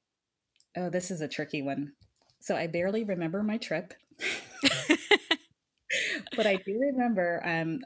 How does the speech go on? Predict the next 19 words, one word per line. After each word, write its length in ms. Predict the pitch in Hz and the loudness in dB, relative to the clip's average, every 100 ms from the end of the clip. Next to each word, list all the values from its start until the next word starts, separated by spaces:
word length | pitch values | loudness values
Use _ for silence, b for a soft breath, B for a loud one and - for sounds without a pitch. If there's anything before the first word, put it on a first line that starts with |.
| - - | -10 -6
when 100 | 180 | -2
I 80 | 175 | 0
was 160 | 175 | 0
traveling, 580 | - 190 185 170 151 143 | 0 0 0 0 0 0
and 100 | 151 | 0
this 140 | 175 208 | -2 -2
is 80 | 185 | -4
a 60 | |
true 200 | 180 175 | -2 -4
story, 600 | 165 - 156 147 135 135 B B B B B _ _ | -4 -4 -2 0 -2 -4 B B B B B _ _
we 80 | 180 | -2
were 100 | 175 | -2
coming 300 | 175 196 196 | 0 0 0
out 100 | 180 | 0
of 100 | 180 | -2
Germany 340 | 160 156 151 151 | -2 0 0 -2
to 140 | 151 | -4
fly 220 | 160 156 | -4 -4
bla-, 260 | 151 147 | -4 -6